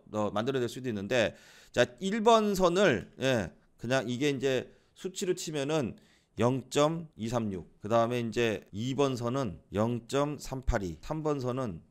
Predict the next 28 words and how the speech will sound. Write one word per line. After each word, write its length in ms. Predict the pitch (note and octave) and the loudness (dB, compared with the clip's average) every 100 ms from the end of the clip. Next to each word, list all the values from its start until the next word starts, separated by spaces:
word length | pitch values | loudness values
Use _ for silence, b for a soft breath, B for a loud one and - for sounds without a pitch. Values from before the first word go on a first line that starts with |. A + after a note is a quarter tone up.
| - | -6
영점오, 640 | G2+ A2+ G#2+ B2 G#2 F#2 E2 - | -4 -4 -2 -4 -2 -6 -8 -18
사 400 | - - F2+ F#2+ | -18 -10 -6 -4
번 380 | G#2 A#2+ C#3 C3 _ | -4 -6 -8 -16 _
영점육일팔, 1000 | F2+ F2+ - G#2+ G2+ F2+ F2 F2 - D#2+ - _ | -12 -12 -8 -6 -6 -8 -10 -10 -8 -10 -14 _
오 180 | F2+ G2 | -10 -8
번 320 | G2 A#2+ C3 - _ F2 | -4 -6 -8 -14 _ -8
영점칠육사. 1040 | F#2+ F#2 G2+ G#2 G#2+ - A2+ G#2+ - E2 - - | -6 -6 -6 -8 -8 -10 -10 -10 -14 -18 -20 -10
이게 220 | C#3+ F#3+ | 0 0
지금 500 | G3+ F3 G3 G#3 C#3 | 2 4 6 6 6
뭐 240 | D3+ C3+ | 6 8
어려운 300 | D3 A#3 B3+ | 6 6 4
것 80 | A3+ | 6
같아도 380 | F#3+ E3+ E3+ E3+ | 6 6 2 2
이게 120 | D3 | 4
어려운 260 | C#3 F#3 F#3+ | 6 6 6
게 80 | |
아니에요. 400 | A#2 C#3+ D#3 C3+ | 2 2 2 0
그냥 280 | C3+ E3+ E3 - B | -2 0 0 -2 B
이런 200 | B2 F3+ | 0 2
수치가 380 | G#3+ A3+ - G#3 | 2 -2 0 4
있다는 280 | F3+ F#3 F3+ | 4 4 2
거지 200 | F3 E3 | 0 0
이 40 | |
수치 300 | F3+ - - | -4 -4 -4
다 120 | - E3+ | 2 4
외울 240 | D3 G3+ | 6 6
필요는 300 | G#3 G3+ E3 | 4 -2 0
없어요. 600 | A2+ - E3+ A#2+ F3+ - | -2 2 4 6 4 -2